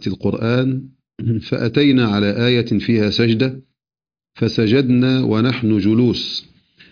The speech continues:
وقام رجل منا فسجد من قيام، وقال: 'هذه هي السنة في السجود، أن يكون من قيام، فهل كلامه هذا صواب؟'" لا،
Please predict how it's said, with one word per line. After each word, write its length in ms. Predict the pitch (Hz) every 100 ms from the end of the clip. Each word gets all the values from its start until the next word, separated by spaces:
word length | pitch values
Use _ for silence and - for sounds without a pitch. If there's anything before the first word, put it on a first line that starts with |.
| _ -
وقام 420 | 104 - 135 123
رجل 300 | 123 120 110
منا 580 | 98 95 123 107 95 92
فسجد 600 | - - 127 120 120 113
من 280 | 110 127
قيام، 500 | 117 110 107 98 82 - _ - - _ -
وقال: 420 | - 104 110 117
'هذه 680 | 120 113 120 110 101 104 104
هي 80 | 110
السنة 680 | - - 131 127 127 127
في 100 | 117
السجود، 640 | - - 113 101 95 76 - _ _ _ _ _ _ 107
أن 100 | 98
يكون 460 | 98 98 120 107
من 200 | 110 113
قيام، 380 | 113 104 98 87
فهل 360 | - 98 117 120
كلامه 760 | 120 117 127 117 95 95 101
هذا 300 | 113 92 87
صواب؟'" 560 | - 98 110 139 135 - _ _ _ _ _ _ _ _ _ _ - _ _ _ _ _ _
لا، 300 | 107 110